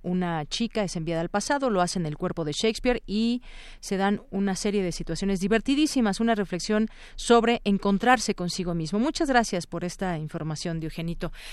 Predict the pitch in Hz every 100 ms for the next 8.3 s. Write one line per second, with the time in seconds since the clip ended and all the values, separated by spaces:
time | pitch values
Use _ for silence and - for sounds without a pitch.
0 | - 285 320 302 - 262 285 320 339 339
1 | 339 277 226 254 269 269 240 226 214 180
2 | 196 208 214 180 - 208 226 - 294 277
3 | 262 226 202 - 247 226 208 - 208 220
4 | 208 254 302 - - - 185 196 190 185
5 | 185 247 294 254 196 214 220 180 - 196
6 | 202 170 175 151 151 180 180 180 - -
7 | - - 220 226 226 240 233 - 320 311
8 | 262 240 233